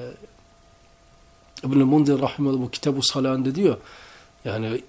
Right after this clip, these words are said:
bunda ta ki tebe-i tabiin dönemine kadar ihtilaf yoktu yani. Ama sahabenin sözlerini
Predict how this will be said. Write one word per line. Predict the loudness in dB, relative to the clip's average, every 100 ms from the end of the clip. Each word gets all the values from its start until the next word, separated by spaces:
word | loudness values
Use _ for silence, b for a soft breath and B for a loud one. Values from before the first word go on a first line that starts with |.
| -16
bunda | -12 -4 -2 0 -2 -2
ta | 0 0 0
ki | -4 0
tebe-i | 2 2 0
tabiin | 0 -2 -2 -2 -2
dönemine | -2 -2 -4 -6
kadar | -6 -8 -6
ihtilaf | -8 -6 -4 0 2
yoktu | 2 2 -8
yani. | -8 -10 B B 2
Ama | 4 4 2 b b b b b _ -20 -20 _ -8
sahabenin | 2 2 6 4 6 6 4
sözlerini | 6 6 6 6 6 6 6 4